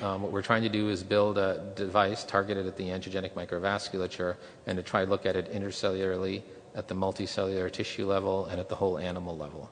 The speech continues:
all right? This we failed at because copper sixty-seven went away, um, but we can come back to this now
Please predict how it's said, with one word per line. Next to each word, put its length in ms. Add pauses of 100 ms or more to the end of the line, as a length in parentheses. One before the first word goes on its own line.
all 80
right? 180 (440)
This 220
we 100
failed 320
at 340
because 360
copper 280
sixty-seven 600
went 160
away, 340 (340)
um, 220
but 100
we 80
can 140
come 160
back 220
to 60
this 240
now 180